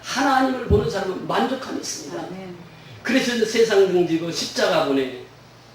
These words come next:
Speaker 1: 세상 등지고 십자가 보내. 세상을 등지고 십자가가 보인다고 하는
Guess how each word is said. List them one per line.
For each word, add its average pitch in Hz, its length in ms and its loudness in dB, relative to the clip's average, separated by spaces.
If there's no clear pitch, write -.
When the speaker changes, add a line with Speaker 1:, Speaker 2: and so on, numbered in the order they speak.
Speaker 1:
세상 233 440 0
등지고 233 340 0
십자가 - 360 -6
보내. - 200 -10
세상을 240 500 0
등지고 226 320 2
십자가가 226 480 0
보인다고 165 380 -4
하는 - 100 -14